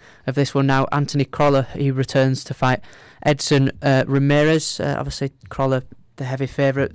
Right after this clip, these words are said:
uh, to win this one. Ramirez, uh, he's not really fought at much of a decent level, even though he's got a pretty good record of, uh, eighteen wins, uh, two defeats and one draw. This one,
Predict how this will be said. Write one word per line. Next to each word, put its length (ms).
uh, 140
to 160
win 140
this 180
one. 140
Ramirez, 520
uh, 400
he's 140
not 120
really 220
fought 300
at 200
much 280
of 40
a 40
decent 320
level, 280
even 200
though 100
he's 100
got 160
a 260
pretty 180
good 160
record 340
of, 220
uh, 180
eighteen 400
wins, 380
uh, 120
two 220
defeats 380
and 100
one 160
draw. 320
This 260
one, 180